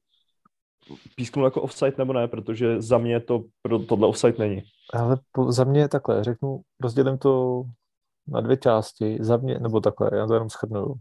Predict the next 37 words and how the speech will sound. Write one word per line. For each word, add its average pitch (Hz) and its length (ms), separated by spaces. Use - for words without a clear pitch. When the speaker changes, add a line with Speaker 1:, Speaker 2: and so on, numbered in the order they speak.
Speaker 2:
Za 117 140
mě 127 180
taky 120 240
offside 110 340
ne, 101 140
protože 110 640
ten 117 140
hráč 117 280
se, 113 100
nebo 107 340
Griezmann 117 600
sice 127 340
jakoby 127 380
v - 540
prvotní 135 600
fázi 117 480
té 123 100
útočné 120 360
akce - 280
byl 107 140
v 98 80
offsideu, 98 420
ale 107 120
pak - 180
se, 120 120
že 117 100
ho 113 60
přesunul 117 440
zpátky, 113 760
jakoby 110 320
se - 140
dá 110 180
říct, 117 200
za 110 220
toho 117 200
posledního 117 560
obránce, 107 640